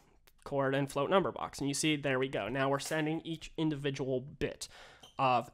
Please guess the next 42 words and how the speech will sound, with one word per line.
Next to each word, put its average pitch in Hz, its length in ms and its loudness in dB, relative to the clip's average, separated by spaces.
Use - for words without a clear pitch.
data. 120 420 -4
So - 200 -2
that's 175 260 6
also 147 480 4
a - 120 -2
very 147 420 4
super 135 360 -2
helpful 123 300 -4
technique. - 440 -10
You 156 80 -6
don't 202 360 8
have 185 320 4
to - 80 -2
use 185 340 2
the 196 100 2
backslash 190 680 4
in 185 60 0
the 185 60 0
header 196 280 4
if 156 180 -2
you're 143 120 0
doing 156 320 2
things 160 420 0
in 135 200 0
Macs. 147 520 -2
Um, 139 520 0
it's - 160 -8
kinda 139 240 0
optional, 156 640 2
but 147 200 2
you 156 120 0
will 170 260 8
see 147 500 -4
very 143 260 6
commonly 131 460 2
with 123 200 -8
other 131 260 0
applications, 127 720 -4
they 120 220 -6
use 147 260 2
the 127 100 -6
backslash 127 720 -2